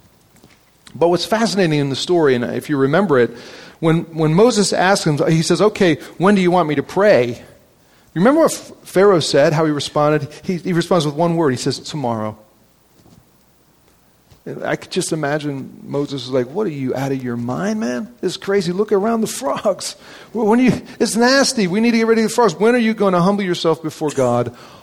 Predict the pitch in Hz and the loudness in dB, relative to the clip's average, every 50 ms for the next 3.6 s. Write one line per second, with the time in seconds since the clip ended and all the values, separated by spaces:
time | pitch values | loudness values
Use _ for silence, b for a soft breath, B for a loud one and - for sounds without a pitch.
0 | B B B 117 120 117 117 120 117 117 113 113 117 113 110 110 - - 127 120 | B B B 0 2 2 2 0 0 0 0 0 -2 -2 -4 -4 -4 -2 0 0
1 | 120 117 117 - 120 113 107 107 110 - - - _ _ _ _ _ - - - | 0 -2 -2 -2 -2 -2 -2 -2 -4 -8 -12 -12 _ _ _ _ _ -20 -16 -12
2 | 151 143 131 107 98 95 104 104 - _ _ _ _ _ - 107 110 113 113 107 | -8 -4 -4 -4 -4 -6 -10 -12 -16 _ _ _ _ _ -10 -8 -8 -6 -6 -8
3 | - - - 95 98 98 90 - - 87 117 | -8 -10 -14 -14 -12 -12 -12 -12 -14 -16 -20